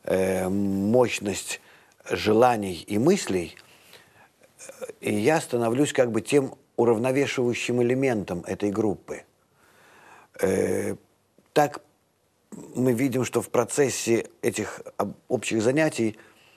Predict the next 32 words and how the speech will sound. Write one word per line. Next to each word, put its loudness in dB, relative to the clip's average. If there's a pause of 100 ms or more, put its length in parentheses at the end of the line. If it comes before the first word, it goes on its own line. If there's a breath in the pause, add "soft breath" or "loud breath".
(180 soft breath)
каждый 2
себя 2
ощущает. -4 (500 soft breath)
При 4
этом 2
не 4
имеет 6
значения, 2
в -6
каком -4
состоянии 2
находится 2
группа. 0 (260 loud breath)
Имеет, 2
э, -2
значение, 0 (140 loud breath)
как 0
он 4
ее 0
ощущает. -6 (440 soft breath)
Она 2
может, 0 (240 soft breath)
она 0
может 0
быть -2
совершенно 0
в, -6
в 2
разных 4
состояниях. 0 (360 loud breath)
А -4
человек 4